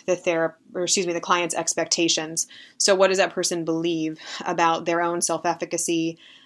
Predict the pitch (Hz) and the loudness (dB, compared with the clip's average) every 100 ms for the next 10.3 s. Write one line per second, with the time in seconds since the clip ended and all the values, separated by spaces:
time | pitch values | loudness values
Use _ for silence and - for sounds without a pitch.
0 | - 165 170 170 165 170 165 170 170 165 | -6 0 4 4 4 0 0 2 2 2
1 | 165 160 - 170 165 175 165 170 160 - | -2 -2 0 0 0 -2 -2 -2 0 0
2 | - 190 175 170 165 - 165 160 156 185 | 2 2 2 0 0 0 0 0 -2 0
3 | 170 170 165 165 165 165 165 165 165 165 | 0 2 2 2 0 0 0 0 2 0
4 | 170 175 170 170 165 160 - 170 165 165 | 2 2 2 0 0 2 0 0 0 -2
5 | 165 160 196 202 185 180 180 175 170 - | -2 0 4 4 4 0 2 2 4 2
6 | 180 170 165 160 - 180 170 165 170 185 | 2 0 0 0 2 4 2 2 2 2
7 | 175 175 160 160 160 - - - - 180 | 0 0 -2 -2 -4 -6 -10 -20 -2 2
8 | 165 175 180 170 170 170 165 160 170 160 | 2 2 2 0 2 0 -2 0 0 2
9 | 160 170 160 165 156 165 160 151 - 170 | 0 0 0 0 -2 -4 -2 0 2 2
10 | 160 156 | 0 -2